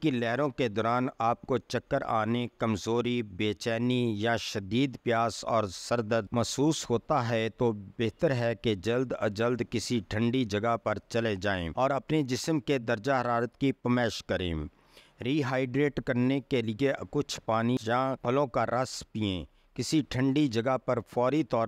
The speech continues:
पर आराम करें। अगर आपके पास दर्दनाक अजलाती खचाव हो और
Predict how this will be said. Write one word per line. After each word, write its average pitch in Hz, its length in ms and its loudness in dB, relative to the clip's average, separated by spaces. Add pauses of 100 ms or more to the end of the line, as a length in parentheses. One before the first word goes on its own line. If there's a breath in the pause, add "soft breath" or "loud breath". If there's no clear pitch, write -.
पर 120 140 0 (140)
आराम 113 340 2
करें। 90 400 -2 (300 soft breath)
अगर 139 240 0
आपके 135 420 0
पास 131 400 -2
दर्दनाक 113 640 0
अजलाती 117 600 0 (100)
खचाव 117 480 0 (120)
हो 120 120 4 (200)
और 127 240 2